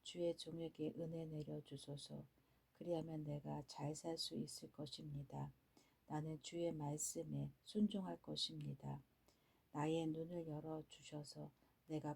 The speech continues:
볼 수 있게 하소서. 주의 법 안에 있는 놀라운 진리를 깨닫게 해 주소서. 나는 이 땅에서 나그네입니다. 주의 계명들을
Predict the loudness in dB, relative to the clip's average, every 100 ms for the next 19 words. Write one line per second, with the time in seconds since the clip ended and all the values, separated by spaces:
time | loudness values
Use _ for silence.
0 | -2 -2 -2 -4 -4 -4 _ -6 -4 -4
1 | -6 -8 -4 -4 -2 -6 -12 _ _ -10
2 | 2 4 4 0 -4 -2 -2 0 2 2
3 | -2 -2 0 2 4 2 0 -2 -2 -2
4 | 0 0 -2 -6 -10 -20 _ _ 0 2
5 | -2 0 0 0 -4 -6 -8 -6 -6 -6
6 | -8 -10 _ -20 -20 _ 4 6 6 0
7 | 0 -2 -2 -4 -4 0 2 0 -2 -4
8 | -2 -2 -4 -4 -6 -8 -10 _ _ _
9 | -2 6 6 6 0 0 0 -2 -6 -8
10 | -6 -6